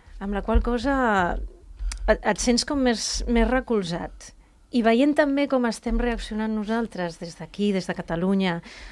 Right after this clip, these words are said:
amb aquesta tranquil·litat, amb aquest, amb aquesta ironia fins i tot, perquè vas mirar els missatges del Twitter, de Facebook, eh, que hi ha com una ironia, un sarcasme allà de dir, «Bueno, no sé què, anem fent brometes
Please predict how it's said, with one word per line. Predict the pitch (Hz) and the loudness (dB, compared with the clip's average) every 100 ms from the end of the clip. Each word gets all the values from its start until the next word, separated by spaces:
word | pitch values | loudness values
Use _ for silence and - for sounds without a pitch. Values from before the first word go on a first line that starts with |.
| - | -6
amb | 190 | -2
aquesta | 202 220 214 262 | 0 -2 -4 -6
tranquil·litat, | 254 240 214 196 180 175 - 170 165 170 - - - - - | -4 -2 -2 -4 -4 -4 -2 0 2 -2 -8 -20 -20 -10 -2
amb | 214 208 | 0 2
aquest, | 202 208 226 247 247 - 220 - | 0 0 2 2 2 -6 -14 -10
amb | 208 214 | -4 -2
aquesta | 247 - 294 | -2 -2 2
ironia | 277 226 208 208 247 202 175 | 4 4 4 6 8 6 2
fins | - 180 175 | -2 -4 -2
i | |
tot, | 170 233 | -2 -2
perquè | 180 175 | -2 -2
vas | 220 226 | 0 0
mirar | 233 208 | 0 0
els | 185 | -2
missatges | 185 226 233 233 | -2 -2 -2 -2
del | 185 170 | -2 -4
Twitter, | - 196 196 190 180 175 | -4 -4 -2 0 0 0
de | 196 185 180 | 0 0 0
Facebook, | - 190 185 165 185 180 175 202 | -4 -2 -2 -4 -2 -2 -2 -4
eh, | - - - - - 262 - | -6 -20 -18 -20 -20 -20 -10
que | - | 0
hi | 339 | 4
ha | 330 | 4
com | 254 233 | 4 2
una | 214 | 2
ironia, | 190 190 233 294 | 0 0 0 0
un | 302 | -2
sarcasme | 294 254 226 220 214 208 196 208 | 2 2 2 6 6 6 2 2
allà | 202 208 | 4 4
de | 208 214 | 4 4
dir, | 233 | 4
«Bueno, | 294 254 240 240 240 | 6 8 6 6 2
no | 247 | 0
sé | 254 | -2
què, | 220 | -2
anem | 226 269 | 0 -2
fent | - 254 233 | 0 0 0
brometes | 233 226 233 202 185 180 - - | 0 0 0 2 0 0 -6 -12